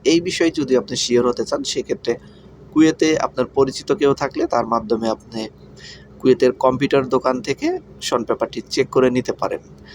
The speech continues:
আর এখানে, আহ, চেক করলে আপনি বুঝে যাবেন যে এটা অনলাইনে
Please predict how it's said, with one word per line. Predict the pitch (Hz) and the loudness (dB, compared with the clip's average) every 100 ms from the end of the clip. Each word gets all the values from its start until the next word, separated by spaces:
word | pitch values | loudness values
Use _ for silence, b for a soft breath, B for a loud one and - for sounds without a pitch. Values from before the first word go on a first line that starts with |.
| B B B B | B B B B
আর | 113 113 113 - | 0 2 2 0
এখানে, | 127 143 139 139 139 | -4 -4 0 2 2
আহ, | 131 120 117 117 - | 2 2 0 -4 -8
চেক | - 135 - | -4 -2 0
করলে | 143 156 151 | 0 4 2
আপনি | - 120 110 107 | 0 -4 -6 -6
বুঝে | - 131 123 | -2 0 2
যাবেন | 131 139 156 | 2 2 0
যে | 151 | 2
এটা | 120 - | 2 2
অনলাইনে | - 123 117 117 117 | -2 -2 0 0 0